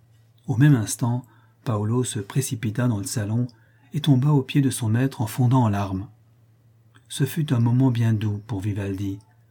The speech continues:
Il était trop touché des marques d'affection de ce brave garçon pour songer à excuser auprès de la noble compagnie le sans-façon de ses manières. Il le releva en l'embrassant. Puis le marquis,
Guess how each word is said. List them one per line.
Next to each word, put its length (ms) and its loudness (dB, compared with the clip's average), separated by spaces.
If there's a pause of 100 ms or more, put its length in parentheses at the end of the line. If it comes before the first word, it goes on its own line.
(220)
Il 160 6
était 180 0
trop 180 -4
touché 440 -2
des 120 -4
marques 260 -4
d'affection 580 -2
de 120 0
ce 140 -6
brave 260 -4
garçon 500 -2 (640)
pour 140 -2
songer 340 6
à 40 6
excuser 440 0
auprès 340 0
de 100 -4
la 100 -2
noble 280 0
compagnie 640 0 (320)
le 100 2
sans-façon 640 -2
de 140 -4
ses 140 -2
manières. 600 -4 (640)
Il 120 6
le 60 4
releva 420 2
en 140 0
l'embrassant. 680 0 (640)
Puis 100 0
le 100 2
marquis, 520 -2